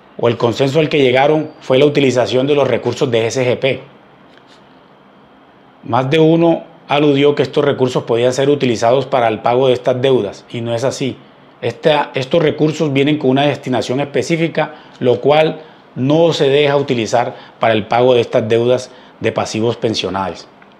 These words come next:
Entonces, comunidad de Montelíbano, les quiero comunicar el día de hoy que es preocupante la situación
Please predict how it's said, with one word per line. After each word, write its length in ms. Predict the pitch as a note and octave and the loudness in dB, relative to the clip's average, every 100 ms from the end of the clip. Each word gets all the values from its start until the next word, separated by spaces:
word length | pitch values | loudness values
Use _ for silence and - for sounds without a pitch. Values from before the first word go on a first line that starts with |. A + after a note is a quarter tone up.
| - - - - - - | -20 -20 -20 -20 -20 -12
Entonces, 720 | G#2+ G2 C3 C#3+ D#3+ C#3+ - - - - | -8 -2 0 2 0 -2 -8 -20 -20 -6
comunidad 420 | - B2+ A#2+ B2 | 0 2 4 2
de 120 | C#3+ D#3+ | 2 2
Montelíbano, 600 | D#3+ B2 B2 D3 G2+ F#2+ - - - | 0 2 2 2 0 -4 -16 -20 -6
les 160 | B2 | -4
quiero 500 | - C3+ C#3+ D#3 D#3 - - - | -2 0 2 2 0 -12 -20 -4
comunicar 500 | C3+ B2+ A#2+ A2 C#3 | 0 2 2 2 2
el 120 | D3+ | 2
día 200 | D3 E3 | 2 4
de 80 | D#3+ | 6
hoy 320 | D3 D3 A2 - - - - - | 4 4 0 -8 -20 -20 -20 -6
que 100 | C3+ | -4
es 60 | C3+ | 0
preocupante 560 | E3+ D3 C#3 C3+ C#3 | 0 2 2 0 2
la 100 | D#3 | 0
situación 640 | C3+ B2 A#2 - C#3 A#2+ | 0 0 -2 0 -2 -2